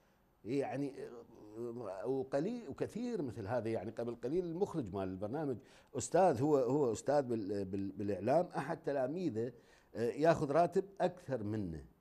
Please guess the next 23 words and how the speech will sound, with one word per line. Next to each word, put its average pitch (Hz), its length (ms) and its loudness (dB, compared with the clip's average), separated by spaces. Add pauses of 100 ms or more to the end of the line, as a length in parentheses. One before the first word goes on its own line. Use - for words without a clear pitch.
(220)
يا-، 104 180 -6
ياخذ 123 460 0
راتب 127 380 0
تقاعدي 147 580 -2
اكثر 135 400 -4
منه. 82 300 -6 (420)
يعني 117 180 -4
هاي 131 120 -4
شلون، 95 520 -6 (360)
شلون 156 240 -2
هو 139 160 2
اذا 131 360 0
نجي 143 260 -2
من 131 140 -4
ناحيه 127 420 -2
ال-، 113 260 -6
ال-، 110 240 -4
ال-، 101 720 -2 (360)
آه، 110 160 -4
ماجستير، 120 800 2 (160)
آه، 104 280 2
غير 104 340 4
البكالوريوس، 90 1000 -2